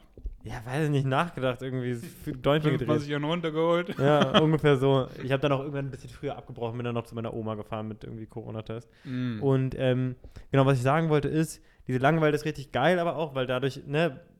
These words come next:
Speaker 1: musst du dich auch mit dir auseinandersetzen. Ähm, aber ich finde, alleine reisen ist cool,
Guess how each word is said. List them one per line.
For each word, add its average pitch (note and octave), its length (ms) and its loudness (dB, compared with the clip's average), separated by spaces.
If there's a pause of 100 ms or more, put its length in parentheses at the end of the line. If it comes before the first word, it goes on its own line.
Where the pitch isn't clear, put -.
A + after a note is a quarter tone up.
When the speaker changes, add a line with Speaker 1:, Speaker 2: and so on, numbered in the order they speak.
(160)
Speaker 1:
musst C#3+ 280 -4
du - 20 -6
dich E3 140 -4
auch C#3 60 -4
mit C#3+ 120 -6
dir C3 80 0
auseinandersetzen. F3 760 -4 (540)
Ähm, C#3 400 -8 (580)
aber C#3 520 -4
ich B2+ 140 -10
finde, C#3+ 200 -4
alleine B2+ 320 0
reisen C3+ 220 4
ist - 240 -6
cool, E3 320 6